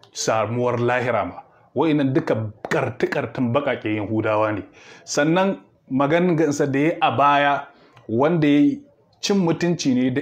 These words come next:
izgilanci ga ayoyin Alkur'ani da hadisan manzon Allah sallallahu alaihi wasallama.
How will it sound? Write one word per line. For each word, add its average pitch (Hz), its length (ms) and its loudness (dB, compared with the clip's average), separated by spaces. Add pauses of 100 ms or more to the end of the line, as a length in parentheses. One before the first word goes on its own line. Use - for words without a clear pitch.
(120)
izgilanci 196 960 2
ga - 160 -2
ayoyin 170 380 2
Alkur'ani 143 880 -2 (360)
da 120 120 -2
hadisan 139 600 0
manzon 139 340 0
Allah 147 240 0
sallallahu 117 600 -2
alaihi 110 180 -2
wasallama. 104 480 -6